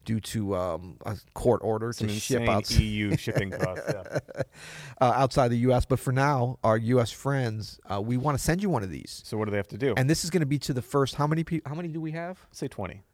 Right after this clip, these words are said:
Speaker 1: Twenty? Okay, we've got twenty for now. So to the first twenty people that leave us a rating or review on iTunes, Google Play, or wherever, or Apple Podcasts, wherever you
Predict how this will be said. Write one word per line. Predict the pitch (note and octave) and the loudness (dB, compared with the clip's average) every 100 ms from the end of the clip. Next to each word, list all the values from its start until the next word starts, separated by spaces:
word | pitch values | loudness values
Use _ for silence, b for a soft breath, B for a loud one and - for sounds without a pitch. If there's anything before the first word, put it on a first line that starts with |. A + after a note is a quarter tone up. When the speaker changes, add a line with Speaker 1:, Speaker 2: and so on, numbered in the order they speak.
| _ | _
Speaker 1:
Twenty? | - C3+ C3 - | 2 2 2 0
Okay, | A#2 | 0
we've | A#2+ | 2
got | B2 A#2 | 2 0
twenty | A#2 F#2+ | -2 -4
for | D#2+ | -6
now. | C#2 A#1 B B - | -8 -8 B B 0
So | C3+ | 2
to | C#3 | 2
the | B2 | 4
first | F#3 G3+ - | 4 4 0
twenty | F3 E3 | 0 0
people | D3+ D3+ C3 | 0 0 2
that | G#2 A#2 A2 - - - | 4 4 4 0 -6 -2
leave | C3 B2+ | 2 2
us | B2+ | 2
a | G#2+ | 2
rating | A2+ A#2 C3 | 2 2 0
or | |
review | B2+ B2 A2 E2 G#2 D#3 _ _ _ _ _ _ - | -2 -4 -6 -6 -8 -10 _ _ _ _ _ _ -8
on | G#2 | -4
iTunes, | - G2+ G2+ A#2 A2+ A#2+ - | 0 0 0 -4 -4 -6 -6
Google | A2 G#2 | -6 -4
Play, | - A2+ A2 | -2 -2 0
or | G2 | -2
wherever, | G2+ - A2+ A#2 - | -2 0 -2 -2 -2
or | G#2 G2 | -2 0
Apple | G#2+ A2+ B2+ | 0 0 0
Podcasts, | - C3 B2 A#2+ C3 B2 | 0 2 2 2 0 0
wherever | C3 D#3+ A3 | 2 2 2
you | E3+ C#3 B2 | -4 -6 -6